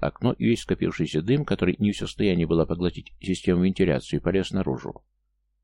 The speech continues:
«Гринго», произнёс Иннокен, чувствуя, что в его мозгах от дозы свежего воздуха появилась неожиданная мысль, и более того, он ухватил её за хвост. «Что?» «А, а вы можете выяснить, где эти ваши коллеги прячутся?»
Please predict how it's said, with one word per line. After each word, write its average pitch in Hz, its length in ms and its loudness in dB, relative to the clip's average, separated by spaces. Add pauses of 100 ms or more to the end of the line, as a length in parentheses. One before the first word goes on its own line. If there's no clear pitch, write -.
(520)
«Гринго», 95 640 0
произнёс 76 380 0
Иннокен, 90 420 2
чувствуя, - 380 -2
что - 180 0
в 87 40 6
его 78 140 4
мозгах 82 460 -2
от 92 160 -2
дозы 87 240 2
свежего 80 360 0
воздуха 73 440 0
появилась 101 480 0
неожиданная 101 580 0
мысль, 85 320 -2
и - 60 -2
более 73 280 2
того, 110 220 0
он 117 180 2
ухватил 98 400 0
её 90 140 0
за 87 140 0
хвост. - 360 -8 (640)
«Что?» - 380 -6 (960)
«А, 147 420 2 (100)
а 170 140 2
вы 98 180 4
можете 160 460 2
выяснить, 101 420 0
где 110 240 2
эти 120 140 0
ваши 110 220 0
коллеги 107 340 0
прячутся?» - 640 -2